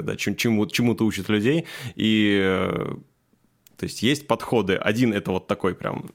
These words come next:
жёсткий материалистический, там, связки, ложные хрящи, там, и так далее, там,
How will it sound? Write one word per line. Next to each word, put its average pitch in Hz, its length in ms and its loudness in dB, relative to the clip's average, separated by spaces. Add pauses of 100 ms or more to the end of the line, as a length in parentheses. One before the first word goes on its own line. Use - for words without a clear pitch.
жёсткий 104 460 -2
материалистический, 90 800 -4
там, 101 120 -2
связки, 104 600 0
ложные 98 520 2
хрящи, 101 460 -2
там, 98 200 -2
и - 20 -2
так 98 200 -2
далее, 98 260 2
там, 104 380 -2